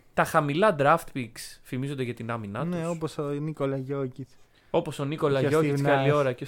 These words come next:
Speaker 1: Steve Nash. Εντάξει, έφερες τα δι-, τα, ίσως τα μόνα δύο παραδείγματα
Speaker 2: Ναι.
Speaker 1: που είναι κακοί αμυντικοί,
Speaker 2: Ναι,
Speaker 1: αλλά
Speaker 2: όπως ο Isaiah Thomas.
Speaker 1: Εντάξει,
Speaker 2: Ναι,
Speaker 1: ωραία.
Speaker 2: στο
Speaker 1: Λοιπόν,
Speaker 2: I can do
Speaker 1: όπως
Speaker 2: this all day.
Speaker 1: Ωραία.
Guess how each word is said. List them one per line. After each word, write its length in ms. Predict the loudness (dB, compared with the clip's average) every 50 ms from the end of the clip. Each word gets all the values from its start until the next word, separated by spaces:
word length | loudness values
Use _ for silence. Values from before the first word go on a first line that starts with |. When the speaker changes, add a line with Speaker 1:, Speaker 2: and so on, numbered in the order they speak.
| -6
Speaker 1:
Steve 220 | -6 -4 -2 -2 -2
Nash. 160 | -2 -2 -2 -6 -10 -14 -18 -20 -20 -16 0 4
Εντάξει, 240 | 6 6 8 6 6
έφερες 200 | 6 6 6 6
τα 160 | 6 6 8
δι-, 240 | 6 4 2 0 0 6
τα, 200 | 8 10 10 10 8
ίσως 240 | 4 0 0 0
τα 100 | 2 2
μόνα 260 | 4 4 4 4 4 4
δύο 120 | 4 4
παραδείγματα 500 | 4 4 4 4 4 4 2 2 2 2
Speaker 2:
Ναι. 60 | 2
Speaker 1:
που 60 | 2
είναι 260 | 0 0 0 -2 -2 -4 -10 -20 -20 _ _ _ _
κακοί 300 | -2 -2 -2 0 -2 -2
αμυντικοί, 400 | 0 -2 -4 -6 -6 -6 -4 -2
Speaker 2:
Ναι, 140 | 0 0 2
Speaker 1:
αλλά 240 | 2 4 4 2
Speaker 2:
όπως 100 | 2 2
ο 180 | 2 0 0 0
Isaiah 240 | 2 0 0 0 -2 -2
Thomas. 460 | -2 -2 -2 -2 -4 -4 -6 -6 -8 -10 -10 -14 -20 -20 -20 -20 -20 -20 -20 -20 -20 -20 -20 -20 -20 -20 -20 -20 -20 -20 -20 -20 _ _
Speaker 1:
Εντάξει, 460 | -2 0 4 6 4 4 4 2 2 4
Speaker 2:
Ναι, 60 | 6
Speaker 1:
ωραία. 240 | 6 8 8 8 6
Speaker 2:
στο 80 | 8 6
Speaker 1:
Λοιπόν, 360 | 6 8 8 8 8 10 10
Speaker 2:
I 80 | 8 10
can 140 | 10 10 10
do 80 | 10 10
Speaker 1:
όπως 180 | 10 10 8 8
Speaker 2:
this 40 |
all 220 | 4 2 2 2 2
day. 280 | 2 4 2 2 0 -2 -4 -4 0 4 4 6
Speaker 1:
Ωραία. 280 | 6 4 4 2 -2